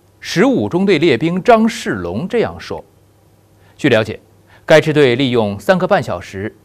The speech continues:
士兵讲堂、双百微课等时机和载体，组织学习党的创新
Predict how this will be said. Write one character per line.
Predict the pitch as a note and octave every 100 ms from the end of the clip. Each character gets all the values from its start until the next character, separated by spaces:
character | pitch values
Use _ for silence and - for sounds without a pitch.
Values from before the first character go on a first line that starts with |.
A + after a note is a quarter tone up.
| _
士 | - - G3+
兵 | G#3+
讲 | G#3+ F2+ E2
堂、 | - G2 C3 - _ _ _
双 | - B3+ B3
百 | A3+ G2+
微 | F3+
课 | G#3 - G3+ A#2
等 | E2+
时 | - -
机 | G#2 A#2+
和 | A2+ A#2
载 | C3
体， | F#2+ F2 D#2+ _ - _
组 | - A2+
织 | B2+
学 | - B2
习 | - G2+ A2
党 | A2+ E2+
的 | F#2
创 | G2+ E3 G2+
新 | G2 C3